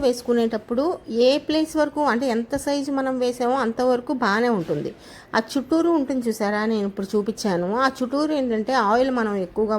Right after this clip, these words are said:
వాడడం వలన ఆ జిడ్డు పట్టిపోవడం, ఆ ఆయిల్ అనేది అక్కడ ఉండిపోయి దోశ వేసిన ప్లేస్లో బాగుంటుంది, మిగిలిన ప్లేస్లో బాగోదన్నమాట. అది చాలా వరకు మనం ఏం చేస్తామంటే, ఆ, తోమేటప్పుడు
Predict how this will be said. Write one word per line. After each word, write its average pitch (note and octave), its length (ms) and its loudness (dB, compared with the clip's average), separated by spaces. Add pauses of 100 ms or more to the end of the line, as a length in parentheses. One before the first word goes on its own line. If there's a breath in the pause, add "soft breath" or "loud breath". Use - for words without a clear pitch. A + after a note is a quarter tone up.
వాడడం F3+ 380 -2
వలన D#3+ 220 -4 (680 loud breath)
ఆ - 20 4 (760)
జిడ్డు A#3 280 0
పట్టిపోవడం, A3 580 -2 (360)
ఆ - 20 4 (240)
ఆయిల్ C4+ 260 2
అనేది A#3+ 240 0
అక్కడ F#3+ 220 -6
ఉండిపోయి G#3 560 -2 (320)
దోశ D4+ 180 4 (120)
వేసిన C#4 340 0
ప్లేస్లో B3+ 400 -2
బాగుంటుంది, A3+ 500 0 (100)
మిగిలిన B3+ 400 0
ప్లేస్లో G#3+ 320 -2 (120)
బాగోదన్నమాట. E3+ 680 -2 (600 loud breath)
అది A3+ 140 2 (140)
చాలా G#3+ 300 2 (100)
వరకు B3+ 220 0 (120)
మనం G#3+ 200 -2
ఏం G#3+ 140 -2
చేస్తామంటే, G#3 560 -4 (500 loud breath)
ఆ, G#3+ 40 4 (560)
తోమేటప్పుడు B3 500 2